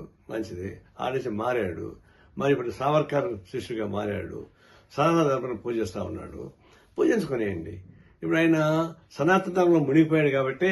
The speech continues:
ఆ భాష వస్తా ఉంది, ఇది దిష్టి తగిలింది అని చెప్పేసి అనే మాట వస్తుంది. అది సనాతన ధర్మం నమ్మేవాళ్ళు అట్లా మాట్లాడుతూ ఉంటారు. అంటే ఇప్పుడు ఆయన స్వేచ్ఛగా తిరగమని చెప్పండి, సనాతన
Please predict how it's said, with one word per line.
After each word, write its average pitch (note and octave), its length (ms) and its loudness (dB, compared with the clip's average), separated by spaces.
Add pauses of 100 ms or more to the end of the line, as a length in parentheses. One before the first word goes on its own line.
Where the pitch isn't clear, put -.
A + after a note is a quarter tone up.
(140)
ఆ - 100 4
భాష G3+ 220 4
వస్తా D#3+ 260 0
ఉంది, F2+ 180 -6 (520)
ఇది D3 180 4 (520)
దిష్టి C#3+ 260 2
తగిలింది C3+ 500 4 (420)
అని B2+ 140 -6
చెప్పేసి B2 260 -2
అనే A#2+ 160 -2
మాట A#2+ 180 -4
వస్తుంది. F2 340 -12 (380)
అది G3 140 6 (280)
సనాతన F#3 360 0
ధర్మం E3+ 240 0
నమ్మేవాళ్ళు E3+ 380 2
అట్లా C#3 300 -6
మాట్లాడుతూ A2+ 360 -8
ఉంటారు. - 240 -16 (460)
అంటే F#3 140 -4
ఇప్పుడు G3+ 140 2
ఆయన F#3 200 6
స్వేచ్ఛగా G#3+ 360 2 (100)
తిరగమని G#3+ 400 4
చెప్పండి, F3+ 360 0 (400)
సనాతన E3 320 2